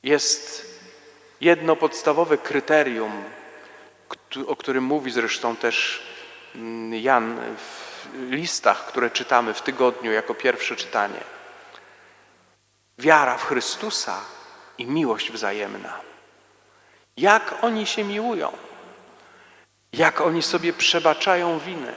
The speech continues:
jak oni z pokojem serca reagują jeden na drugiego, jak oni wzajemnie się wspierają w trudnościach, pocieszają się w tych trudnych czasach teraz,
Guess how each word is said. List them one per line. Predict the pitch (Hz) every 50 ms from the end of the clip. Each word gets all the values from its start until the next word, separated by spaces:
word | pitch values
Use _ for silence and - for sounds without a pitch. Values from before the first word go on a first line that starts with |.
| - - - - - - - - - - - _ _
jak | - 147 147 -
oni | 170 170 165 165 165
z | - -
pokojem | - - 175 - - 190 190 196 190 180 170
serca | 151 - - 190 190 190 190 175 - 180 160 156
reagują | 160 160 165 165 170 180 185 170 160 156
jeden | 170 180 165 175 165 160
na | 160 151
drugiego, | 139 139 135 135 127 123 135 143 143 135 139 131 - - - - - - - - - - - - - - - -
jak | 120 147 175 175 - -
oni | 156 175 185 185 170 165 165 160 151 - - - - -
wzajemnie | 131 - 170 170 170 185 185 185 190 180 170
się | - - 175 156
wspierają | - - - - - - 202 190 170 156 143 139 147 147 151 143 139
w | 139 -
trudnościach, | - 170 156 143 139 147 147 143 139 - - - - 139 131 131 - - - - - - - - - - - -
pocieszają | - 196 190 - 185 - - - 170 170 175 170 156 147
się | 127 - 160 143
w | -
tych | - 185 175 -
trudnych | - - - 202 190 156 160 165 156 - -
czasach | - 180 156 143 - 170 147 - - -
teraz, | 160 151 143 131 127 127 - - - - - -